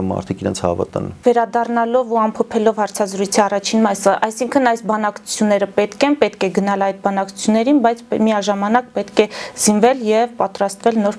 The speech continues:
Speaker 2: պատերազմի։
Speaker 1: Միանշանակ բանակցություններին պետք է գնալ, բանակցություններին չգնալը դա արդեն իսկ վերաբերմունք է հենց, ը,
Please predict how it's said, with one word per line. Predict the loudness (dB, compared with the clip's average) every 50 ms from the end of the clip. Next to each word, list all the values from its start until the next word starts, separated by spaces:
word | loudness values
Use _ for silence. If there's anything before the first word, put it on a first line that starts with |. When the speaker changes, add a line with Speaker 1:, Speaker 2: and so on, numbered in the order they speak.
| -2
Speaker 2:
պատերազմի։ | -2 -2 0 0 -2 0 0 -2 -2 -4 -4 -2 2
Speaker 1:
Միանշանակ | 4 4 4 4 2 0 2 2 2 2 2 2
բանակցություններին | 2 2 2 0 0 -2 -2 0 0 0 0 0
պետք | 0 0 0 -2
է | 0 2
գնալ, | 2 2 4 2 2 0 -2 -6 -6 -2
բանակցություններին | 0 0 0 0 -2 -4 -4 -4 -4 -4 -2
չգնալը | -2 0 0 2 2 2 0 2
դա | 2 2 2 2
արդեն | 2 0 -2 -4 -2
իսկ | -2 0 2
վերաբերմունք | 4 4 4 4 4 2 2 2 0 0 0
է | 0
հենց, | 0 0 -2 -6 -10 -8
ը, | -4 -2 0